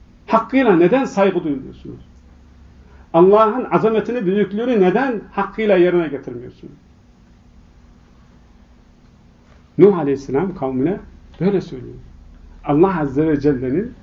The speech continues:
azametine, büyüklüğüne iman etmek gerekiyor. Onun hakkını yerli yerince vermek gerekiyor. Ondan korkmak, ondan mütvar olmak gerekiyor. Ona istiğfar etmek gerekiyor.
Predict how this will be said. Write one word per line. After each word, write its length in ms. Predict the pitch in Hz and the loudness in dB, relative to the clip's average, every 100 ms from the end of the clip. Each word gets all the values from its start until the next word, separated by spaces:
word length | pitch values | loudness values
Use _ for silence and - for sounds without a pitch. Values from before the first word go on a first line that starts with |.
| - - - | -20 -20 -4
azametine, 680 | 127 135 147 143 156 165 131 | -2 2 2 0 -2 -4 -2
büyüklüğüne 500 | 139 135 - 143 165 | 0 0 2 0 0
iman 340 | 139 131 170 | 0 0 2
etmek 340 | 185 - - - | 2 0 -10 -12
gerekiyor. 400 | - - 76 - - - - - - - - - - - - - - - | -16 -16 -20 -20 -20 -20 -20 -20 -20 -20 -20 -20 -20 -20 -20 -20 -14 0
Onun 220 | 180 220 | 2 2
hakkını 420 | 151 180 190 220 | -2 -2 0 4
yerli 280 | 170 175 202 | 4 2 4
yerince 380 | 190 190 185 170 | 4 4 2 0
vermek 340 | 151 170 202 | -2 -4 -4
gerekiyor. 320 | 175 127 - _ - - - | -8 -10 -14 _ -20 -20 0
Ondan 340 | 165 190 208 - | 2 4 4 0
korkmak, 460 | 180 180 202 202 - - - - | -6 -6 -6 -8 -12 -20 -18 0
ondan 360 | 180 190 180 202 202 | 2 4 0 -4 -2
mütvar 360 | 175 170 190 214 | -2 2 2 4
olmak 340 | 165 139 127 | 0 -2 -6
gerekiyor. 420 | 135 120 123 - - - - - - - | -10 -12 -14 -20 -20 -20 -20 -20 -20 -2
Ona 160 | 156 175 | 0 0
istiğfar 440 | 170 151 139 175 | 0 -2 0 0
etmek 320 | 165 - 127 | -2 -6 -12
gerekiyor. 420 | - 127 - - | -12 -18 -18 -18